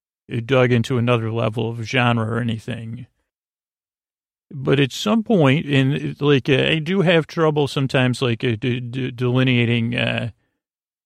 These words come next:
you know, the, the meaning, meaning of things. I don't wanna get into deep stuff here, but, like, uh, what, you know, w-, w-, you know, who, what, why, where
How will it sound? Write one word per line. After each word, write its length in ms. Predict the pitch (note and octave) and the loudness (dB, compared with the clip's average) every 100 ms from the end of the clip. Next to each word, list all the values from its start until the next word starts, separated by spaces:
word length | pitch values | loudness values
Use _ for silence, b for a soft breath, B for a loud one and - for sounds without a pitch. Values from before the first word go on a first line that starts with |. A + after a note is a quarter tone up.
| - | -8
you 100 | C3+ | -2
know, 180 | C3 G#2+ | 0 0
the, 320 | A2 B2+ B2+ | 0 -2 -2
the 200 | A#2+ A#2 | -2 -2
meaning, 580 | A2 C3+ C3+ B2 A2+ A#2 B2 C#3 C#3 | 2 4 6 6 2 -2 -6 -2 0
meaning 320 | D#3+ D3+ A#2+ | 4 6 4
of 80 | G#2+ | 2
things. 240 | A#2+ A#2 | -6 -2
I 60 | B2 | 0
don't 120 | C3 | 2
wanna 180 | C3 A#2+ | 2 2
get 160 | B2 | 2
into 320 | B2 A2+ - | 2 0 -2
deep 240 | A2 A#2 A#2 | -4 -4 -6
stuff 320 | - B2 A2+ | -6 -8 -6
here, 260 | D#3+ C#3+ G#2+ | 0 0 0
but, 200 | A2+ B2 | -4 -6
like, 280 | A#2+ A2 | -6 -6
uh, 140 | A2+ A2+ | -6 -4
what, 300 | B2+ D3 C3 | 0 0 0
you 80 | B2+ | -2
know, 100 | G#2+ | -4
w-, 240 | A2+ C3 | -8 -10
w-, 300 | B2+ B2+ C#3+ | -10 -12 -6
you 60 | D3+ | -4
know, 120 | A2 | -4
who, 180 | D#3+ D#3 | -2 -2
what, 340 | C3+ C3 C3 | 0 0 0
why, 380 | A#2+ A#2+ A#2+ A#2 | -2 0 2 0
where 580 | A2 A#2+ A#2 A#2 A2+ | 0 0 2 2 0